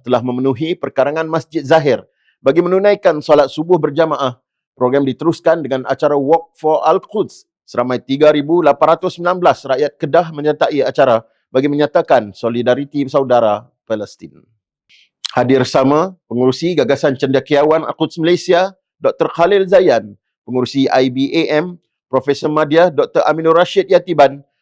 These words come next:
ikon anak muda Minggu Al-Quds, Ahmad Muhammad Yusof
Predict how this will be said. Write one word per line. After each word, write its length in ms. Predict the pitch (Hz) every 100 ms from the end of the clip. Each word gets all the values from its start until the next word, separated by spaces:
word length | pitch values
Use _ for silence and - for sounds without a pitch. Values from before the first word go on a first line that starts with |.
| - 151
ikon 320 | 170 208 185
anak 240 | 202 190
muda 320 | 208 170 110
Minggu 240 | 110 131 135 139
Al-Quds, 560 | 135 - 160 - - _ _ -
Ahmad 400 | 135 180 190 190
Muhammad 240 | 165 151 156
Yusof 400 | 156 - 139